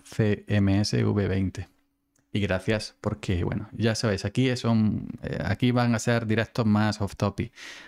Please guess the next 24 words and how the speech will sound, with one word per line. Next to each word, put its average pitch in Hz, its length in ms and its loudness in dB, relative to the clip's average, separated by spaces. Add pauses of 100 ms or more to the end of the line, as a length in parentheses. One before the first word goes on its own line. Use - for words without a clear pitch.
Hablamos 117 360 4
de 104 100 2
noticias, 101 560 2
de 87 80 0
campo, 104 580 0
de, 95 120 2 (120)
de, 95 320 0
de 92 160 2
música, 98 1000 0
de, 85 420 -2
de 85 140 -2
Windows, 95 380 2
de 85 80 0
MacOS, 95 500 0
de 92 160 0
iPhone, 101 320 -2
de 90 80 2
Android, 104 560 2
de, 98 240 0
de 98 720 0
ga-, 95 220 0
ganadería, 101 840 2
de 95 100 -2
tomates 117 680 0